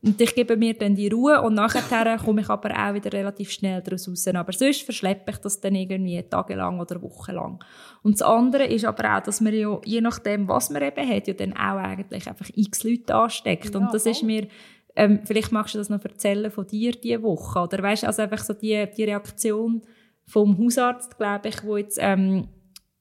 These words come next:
Speaker 1: äh, aktuell halt jetzt auch mit dieser Pandemie zu tun hat, wo ich aber auch gerade so gefunden habe, und darüber möchte ich eigentlich gerade nachher, also ich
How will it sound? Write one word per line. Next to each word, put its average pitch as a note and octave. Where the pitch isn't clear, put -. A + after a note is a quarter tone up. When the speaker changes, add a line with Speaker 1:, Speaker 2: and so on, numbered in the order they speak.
Speaker 1:
äh, F#3
aktuell A3
halt A3
jetzt G#3+
auch G3+
mit G3+
dieser F#3+
Pandemie F#3
zu -
tun G#3+
hat, G#3
wo G3
ich G3
aber G3+
auch G#3
gerade G#3+
so G#3
gefunden G3
habe, F#3
und F3+
darüber G3+
möchte F#3+
ich F3+
eigentlich F3+
gerade G#3+
nachher, A3
also F#3
ich F#3